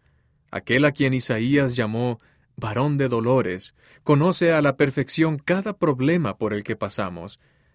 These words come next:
ya que Él decidió cargar con el peso íntegro de todos nuestros problemas y dolores. Isaías capítulo cincuenta y tres, versículo tres.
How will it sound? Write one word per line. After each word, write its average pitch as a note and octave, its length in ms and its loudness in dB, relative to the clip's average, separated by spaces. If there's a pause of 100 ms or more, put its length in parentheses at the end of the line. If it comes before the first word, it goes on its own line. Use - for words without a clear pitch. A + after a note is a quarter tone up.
ya G2 180 -4
que A2 260 0
Él B2+ 100 0
decidió A#2 500 0
cargar B2 480 -2
con C#3 180 -2
el A#2 100 -2
peso C3 380 -2
íntegro A2 520 -2
de F#2+ 120 -8
todos E3 500 0
nuestros D3+ 380 -8
problemas C3+ 720 -6 (160)
y C3+ 80 0
dolores. G2 640 -4 (800)
Isaías G#2 560 -4
capítulo D3 500 -4
cincuenta B2 500 -4
y G#2 40 -8
tres, C3 360 -4
versículo A2+ 580 -6
tres. G2+ 420 -10